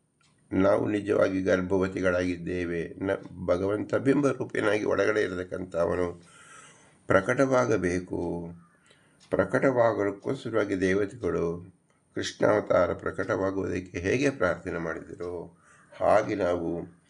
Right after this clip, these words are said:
ಮಹತ್ತತ್ವ, ಅಹಂಕಾರ ತತ್ವ, ತೇಜೋ ತತ್ವ, ತತ್ವಾಭಿಮಾನ ದೇವತೆಗಳು, ಗುರು ಹಿರಿಯರು, ಮಾತಾಪಿತೃಗಳು ಇವರೆಲ್ಲರ ಸಹಾಯದಿಂದ ನಾವು ಭಗವಂತನ ಆರಾಧನೆ ಮಾಡಬೇಕು ಎಂಬುದೇ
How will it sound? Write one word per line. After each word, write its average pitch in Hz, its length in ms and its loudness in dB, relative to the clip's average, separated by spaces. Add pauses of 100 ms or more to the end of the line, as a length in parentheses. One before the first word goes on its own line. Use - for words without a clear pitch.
(400)
ಮಹತ್ತತ್ವ, 101 640 0
ಅಹಂಕಾರ 92 540 2
ತತ್ವ, - 440 -2
ತೇಜೋ 85 460 0
ತತ್ವ, 85 400 -2
ತತ್ವಾಭಿಮಾನ 95 720 0
ದೇವತೆಗಳು, 85 640 -8
ಗುರು - 220 -4
ಹಿರಿಯರು, 85 500 -2
ಮಾತಾಪಿತೃಗಳು 87 1160 -2 (680)
ಇವರೆಲ್ಲರ 113 840 2
ಸಹಾಯದಿಂದ 95 540 0
ನಾವು 85 460 -4
ಭಗವಂತನ 85 520 -8
ಆರಾಧನೆ 80 460 -4
ಮಾಡಬೇಕು 95 720 0
ಎಂಬುದೇ 117 420 -2